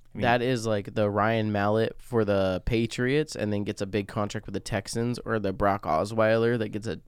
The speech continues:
Speaker 2: big contract with the Texans.
Speaker 1: Dude, Brock Osweiler, man.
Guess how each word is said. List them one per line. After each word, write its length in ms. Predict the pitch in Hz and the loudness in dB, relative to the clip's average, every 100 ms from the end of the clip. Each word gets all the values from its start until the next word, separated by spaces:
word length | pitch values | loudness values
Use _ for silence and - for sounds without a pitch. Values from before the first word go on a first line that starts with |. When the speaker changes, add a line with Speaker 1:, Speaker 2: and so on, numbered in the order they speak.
| - | -4
Speaker 2:
big 160 | 98 | -4
contract 360 | - 104 107 110 | -2 -4 -2 -6
with 100 | 104 | -6
the 60 | 101 | -6
Texans. 680 | - 101 - 113 113 - - - | -6 -6 -6 -6 -6 -8 -20 -14
Speaker 1:
Dude, 240 | - 110 82 | -4 -4 -2
Brock 340 | 90 82 78 | -4 -4 -6
Osweiler, 800 | 85 78 78 87 80 78 80 87 | -8 -8 -10 -10 -10 -8 -10 -10
man. 360 | 90 85 85 | -10 -8 -10